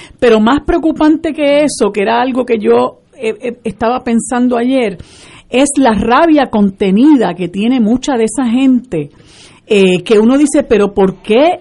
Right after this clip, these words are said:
cogen un avión para, para pasear y lo que vienen es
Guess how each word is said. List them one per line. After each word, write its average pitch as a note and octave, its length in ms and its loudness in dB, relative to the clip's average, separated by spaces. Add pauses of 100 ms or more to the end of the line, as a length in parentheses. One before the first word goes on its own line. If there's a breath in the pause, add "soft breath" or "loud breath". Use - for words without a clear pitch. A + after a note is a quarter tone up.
(680)
cogen D4+ 320 2
un F4 160 2
avión A3 720 2 (520 loud breath)
para, G#3 500 2 (120)
para G3 280 0
pasear A3+ 800 0
y A3+ 140 2
lo G#3+ 140 2
que G#3 140 0
vienen C#4+ 360 4
es D#4+ 120 4